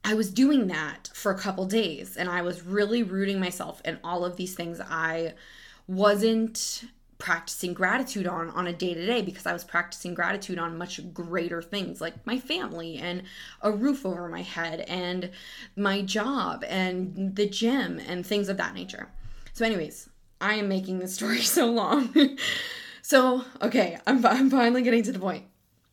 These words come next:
So I was sitting at my desk, and I just kind of let my mind wander, and I was so proud of myself for being able to find gratitude in all of these things.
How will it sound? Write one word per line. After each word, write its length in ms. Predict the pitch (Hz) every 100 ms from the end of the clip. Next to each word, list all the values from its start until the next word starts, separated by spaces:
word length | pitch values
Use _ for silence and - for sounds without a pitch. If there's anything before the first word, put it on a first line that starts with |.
| _ -
So 440 | 247 233 220 -
I 100 | 214
was 120 | 214 220
sitting 240 | 285 320
at 80 | 330
my 120 | 330
desk, 500 | 220 165 165 - -
and 200 | 180 185
I 160 | 190 208
just 240 | 196 165
kind 160 | - 370
of 80 | 277
let 140 | 233
my 100 | 196
mind 320 | 190 165 170 170
wander, 400 | 160 160 - 101
and 200 | - 190
I 140 | 175
was 240 | 180 185
so 220 | - 254 302
proud 400 | - 190 196 214
of 100 | 202
myself 520 | 180 185 160 160 -
for 440 | - 180 170 160
being 240 | - 190 185
able 180 | 180 185
to 80 |
find 260 | - 170 165
gratitude 440 | 165 196 - 175
in 120 | 165 175
all 160 | 165
of 80 | 151
these 200 | 165 160
things. 580 | 214 277 202 170 190